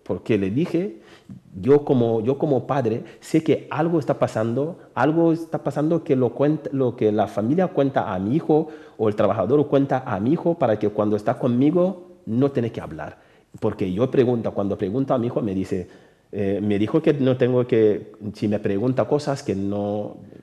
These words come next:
que no tengo que co-, contestarte a, a ti". Y digo, "Pero, Eduardo, ¿aquí quién es tu padre?". Me dice, "Tú eres mi padre". Pues,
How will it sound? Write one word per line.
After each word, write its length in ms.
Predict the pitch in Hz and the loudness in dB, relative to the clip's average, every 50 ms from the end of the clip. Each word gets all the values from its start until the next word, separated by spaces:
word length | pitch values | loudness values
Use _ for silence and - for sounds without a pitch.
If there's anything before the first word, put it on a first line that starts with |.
| - - | -18 -14
que 100 | - 92 | -12 -10
no 140 | 87 101 101 | -10 -10 -10
tengo 220 | - 101 101 98 | -8 -6 -8 -6
que 100 | - - | -8 -10
co-, 340 | - - - - - 98 90 - | -14 -16 -14 -10 -8 -8 -8 -6
contestarte 640 | - - 90 85 87 - - 85 85 - - - - - - | -8 -8 -8 -8 -10 -12 -12 -12 -12 -12 -14 -18 -20 -18 -18
a, 300 | - 90 90 - - - | -16 -16 -16 -16 -16 -18
a 80 | - | -18
ti". 80 | - - - _ _ _ - | -20 -20 -20 _ _ _ -20
Y 60 | - | -18
digo, 180 | - 85 87 90 | -16 -14 -12 -12
"Pero, 320 | - - 80 80 80 - - _ _ _ _ _ _ _ | -10 -10 -10 -10 -10 -12 -16 _ _ _ _ _ _ _
Eduardo, 640 | - 98 90 95 104 110 113 101 85 - - - _ _ _ _ _ _ _ _ _ - | -18 -14 -10 -8 -6 -6 -6 -6 -8 -10 -16 -20 _ _ _ _ _ _ _ _ _ -18
¿aquí 360 | - - - - - 151 147 - | -18 -18 -10 -6 -4 -4 -2 0
quién 160 | - 160 151 | 0 2 2
es 120 | 139 - | 2 0
tu 120 | - 101 - | -2 -6 -4
padre?". 240 | - 98 101 104 | -2 0 0 0
Me 80 | 95 90 | -2 -4
dice, 220 | 90 90 - 80 | -8 -8 -10 -12
"Tú 220 | - - - 139 147 | -10 -2 2 4 6
eres 140 | 135 120 110 | 6 6 4
mi 100 | 98 82 | 0 -2
padre". 380 | - 90 87 80 78 76 73 - | -4 -6 -8 -8 -10 -12 -14 -12
Pues, 380 | - 90 82 73 - - - | -8 -8 -6 -6 -8 -14 -18